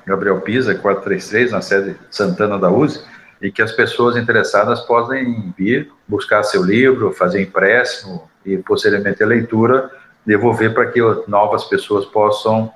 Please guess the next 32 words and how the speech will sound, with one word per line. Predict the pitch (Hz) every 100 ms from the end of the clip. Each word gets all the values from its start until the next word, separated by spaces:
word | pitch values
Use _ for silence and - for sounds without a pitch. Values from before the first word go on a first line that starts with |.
| -
é, | 90
ler | 92 104 113
e |
estudar | 110 - 98 95 101 101 - -
esses | 104 - 117 107
livros. | 95 78 76 - _ 113
É | 120
importante | 131 151 131 131 143 175 165 139 120 107
considerar | 107 101 98 98 92 120 151 117 -
que | - 104 104 101 95 92 -
todo | 190 208 170
centro | 156 151 123
espírita | 117 131 135
deveria | 151 147 156 143 143 -
ter | 123
uma | 127 131
biblioteca | 135 143 - 110 113 131
para | - - 127
que | - - 143
os | 131 -
seus | 131 127 113 -
frequentadores, | - 113 113 107 107 87 95 117 107 -
seus | 101 98
associados, | 95 101 - 101 101 101 -
tivessem | 127 117 113 120
condições | - 135 - - 117 123 - -
de | 117
fazer | 113 110 113
uso | 107 104 98
desses | 98 95 117 110
livros | 131 135 135 -
disponibilizados | 95 - 95 98 110 123 107 107 -